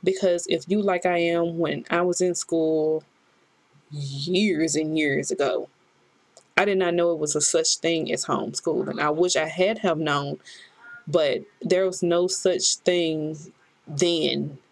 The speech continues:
to my knowledge, of homeschooling. Give your child a chance. A lot of kids are out here taking their own lives where they can't deal with the things that's going on with them in school, and they just don't know how to tell their parents about it.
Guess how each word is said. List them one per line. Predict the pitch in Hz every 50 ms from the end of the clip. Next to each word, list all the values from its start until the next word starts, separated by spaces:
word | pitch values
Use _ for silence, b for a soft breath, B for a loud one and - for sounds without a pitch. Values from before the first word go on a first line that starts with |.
| _ _ _ _ _ _ _ _ -
to | - - 170
my | 180 175 165 165 165
knowledge, | 160 147 151 - - - - -
of | - 160
homeschooling. | 160 165 151 147 151 143 147 - - - - - - - - 190 B B B B B B B B B -
Give | 196 190 190
your | 208 202
child | 190 - 214 196 185 180 175
a | 170 - 190
chance. | - - - 180 160 139 - 160 160 - 151 - -
A | - 156
lot | 160 170 180 196
of | 208 190
kids | - - - 196 185 180 - 165
are | 151 143 143 147 - b b b b b b b b b b -
out | 196 175 180 185
here | - 190 202 180 175
taking | 175 - 190 175 - 196 180
their | 170 165 160
own | 165 175 180 175 170 165
lives | 170 165 170 170 170 160 - 170
where | 160 160 160 156 151 151
they | 151 165 160 156 - _
can't | - - - 190 185 180 170 - - - - _ - 196 160
deal | 151 175 175 175 175 175 170 160
with | 156 165 - -
the | - 147
things | - - 170 170 170 165 160 -
that's | 147 147 151
going | 147 156 165 165 165 160
on | 160 160 165 165
with | 156 151 147
them | - 165 165 160
in | 151 147 143
school, | - - - 180 175 180 180 165 156
and | 151 147
they | 147 151
just | 147 143 143 165 170 -
don't | - 170 160 160
know | 170 170
how | 170 156
to | 151
tell | 147 - - 180 175
their | 170 147 147
parents | 143 - 185 185 185 165 135 -
about | 156 147 147 143 123 - -
it. | - 127